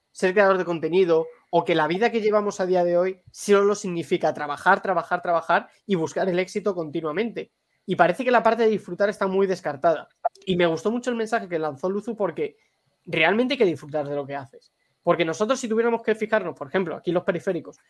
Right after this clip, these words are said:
en las cifras que podemos alcanzar o no, no, no, no, lo digo, lo digo con todo el corazón del mundo. Podemos, o sea, hay que valorar más el trabajo que estamos haciendo, el cariño con el que se hacen las cosas,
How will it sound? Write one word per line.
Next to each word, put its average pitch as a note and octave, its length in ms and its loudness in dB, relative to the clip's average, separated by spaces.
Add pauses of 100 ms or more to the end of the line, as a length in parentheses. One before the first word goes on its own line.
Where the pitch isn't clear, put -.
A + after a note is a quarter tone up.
(160)
en D3+ 140 -6
las B2+ 160 -8
cifras A#3 240 -4
que G#3+ 100 -2
podemos G#3+ 320 0
alcanzar F#3 440 0
o F3+ 60 0
no, F#3+ 140 -2 (300)
no, F#3+ 200 8
no, A#3+ 140 10
no, F4 240 8 (200)
lo F3+ 140 8
digo, C#4+ 280 6 (180)
lo F#3 100 2
digo G#3+ 240 8 (600)
con F#3+ 180 0
todo G#3 120 4
el G#3+ 40 -2
corazón B3 280 0
del G#3 120 2
mundo. D3+ 280 -4 (320)
Podemos, G3 520 2 (600)
o F3+ 100 -4
sea, D#3+ 260 4 (440)
hay G3 180 2
que A#3+ 320 -2
valorar F#3+ 500 2
más G#3+ 240 -2
el F3+ 100 -4
trabajo F3 300 -2
que E3+ 80 -4
estamos E3 300 -10
haciendo, F3+ 580 -4
el E3 140 -6
cariño F3+ 340 -4
con G#3 160 -2
el F3 60 -6
que F3+ 80 -4
se F#3+ 100 -8
hacen F3+ 160 -8
las D#3 140 -4
cosas, F#3 420 -4